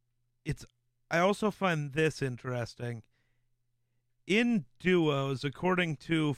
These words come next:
Fortnite Tracker, I, actually, never mind. That is less impressive than I thought. I'm in the top three thousand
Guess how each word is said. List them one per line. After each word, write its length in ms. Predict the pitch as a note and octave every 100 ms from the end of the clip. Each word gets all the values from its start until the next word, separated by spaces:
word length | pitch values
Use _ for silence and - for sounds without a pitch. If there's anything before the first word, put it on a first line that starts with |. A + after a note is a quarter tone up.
| -
Fortnite 500 | D#3 D#3 - D3 C#3+
Tracker, 800 | - - D3+ C#3 C3 - A#2 A2+ - _ _ _ _ _ _ _ _ _ _ _ _ _ -
I, 560 | D#3 D#3+ D#3+ D#3+ D3+ - _ _ _ _ _ _ _ _
actually, 400 | C#3 C3 - C3+
never 220 | C3 A#2+
mind. 260 | A#2 A#2+ A2+
That 140 | B2+
is 140 | B2 A#2+
less 280 | B2+ A#2+ -
impressive 580 | A#2 A#2+ A#2+ A2 A#2+ A#2
than 120 | A#2
I 80 | A2
thought. 300 | - A#2+ - _ _ _ _
I'm 200 | F3+ A#3+
in 320 | B3 A#3+ A3 - -
the 260 | E3 F3 F3+
top 380 | - E3 D#3+ -
three 420 | - D3+ D#3 C#3+
thousand 640 | D3+ C3+ F#3+ G3+ E3 E3+